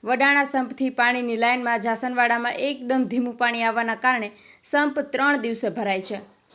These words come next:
અને ભરાયા બાદ પણ ચોથા દિવસે જાસનવાડા ગામને પીવાનું પાણી આપવામાં આવે છે, એ પણ એકથી દોઢ કલાક જેટલા જ પાણી આપવામાં આવે છે. મહિનામાં આઠ જ દિવસ પાણી મળી રહે છે.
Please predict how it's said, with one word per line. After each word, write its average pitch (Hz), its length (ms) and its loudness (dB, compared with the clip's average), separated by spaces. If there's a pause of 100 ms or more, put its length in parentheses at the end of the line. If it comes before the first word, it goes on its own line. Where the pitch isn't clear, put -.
(240)
અને 226 140 0
ભરાયા 269 460 10
બાદ 277 200 4
પણ 294 160 -2
ચોથા 269 340 0
દિવસે 262 300 -2
જાસનવાડા 262 580 2
ગામને 254 320 -2
પીવાનું 240 400 -4
પાણી 240 240 0
આપવામાં 254 420 2
આવે 254 160 2
છે, 262 180 -2 (400)
એ 285 120 2
પણ 285 240 2 (120)
એકથી 277 400 2
દોઢ 262 260 2
કલાક 254 520 2
જેટલા 254 380 0
જ 202 160 -10
પાણી 247 280 -2
આપવામાં 240 440 0
આવે 240 140 -2
છે. 277 240 -6 (500)
મહિનામાં 294 500 4
આઠ 285 280 0
જ 240 120 -2
દિવસ 277 300 0
પાણી 277 360 0
મળી 262 340 -2
રહે 269 180 0
છે. 294 240 -4